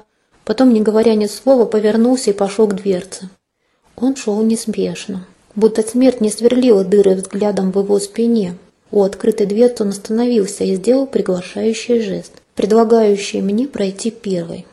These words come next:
Я посмотрела на Жан-Клода, стоящего там, где она его остановила. Я же не попросила гарантии безопасности Кэтрин.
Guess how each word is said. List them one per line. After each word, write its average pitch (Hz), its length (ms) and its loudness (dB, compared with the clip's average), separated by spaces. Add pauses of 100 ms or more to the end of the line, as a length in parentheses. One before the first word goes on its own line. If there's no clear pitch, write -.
(160)
Я 220 120 0
посмотрела 220 540 -2
на 220 140 -2
Жан-Клода, 214 640 -2
стоящего 202 640 -4
там, 240 320 -2
где 196 200 -4
она 196 180 -2
его 202 240 -2
остановила. 196 760 -6 (800)
Я 220 160 2
же 214 120 -6
не 208 100 -2
попросила 226 640 -2
гарантии 233 420 0
безопасности 226 840 -2
Кэтрин. 185 560 -6